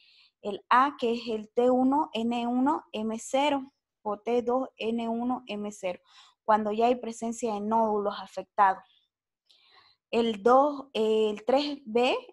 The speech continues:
eh, es el, tiene el tumor tres, el N uno o tumor cuatro o N uno. Entonces, fíjense que ya hay presencia de ganglios regionales. Y en el estadio tres C,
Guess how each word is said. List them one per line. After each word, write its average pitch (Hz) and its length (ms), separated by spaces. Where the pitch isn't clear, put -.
eh, 214 260
es 247 220
el, 220 200
tiene 233 260
el 226 140
tumor 220 380
tres, 285 360
el 214 160
N 240 320
uno 262 400
o 214 160
tumor 214 380
cuatro 247 420
o 214 160
N 208 200
uno. 240 300
Entonces, 214 420
fíjense 233 440
que 220 160
ya 214 200
hay 226 120
presencia 220 500
de 202 80
ganglios 208 480
regionales. 196 640
Y 277 160
en 285 120
el 277 120
estadio 285 500
tres 294 320
C, 311 160